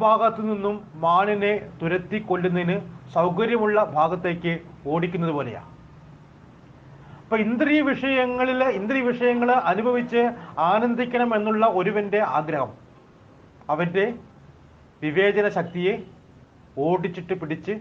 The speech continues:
നശിപ്പിക്കുന്നതാണ് എന്ന് പറയാം. അതുകൊണ്ട്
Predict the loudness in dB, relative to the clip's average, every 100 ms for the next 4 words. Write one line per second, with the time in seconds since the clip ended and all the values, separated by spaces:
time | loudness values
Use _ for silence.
0 | -10 -20 -14 -12 -12 -10 -10 -6 -2 -2
1 | -2 -8 -14 -16 -20 -20 -20 -20 -18 -18
2 | -18 -20 -18 -18 -6 -2 0 0 0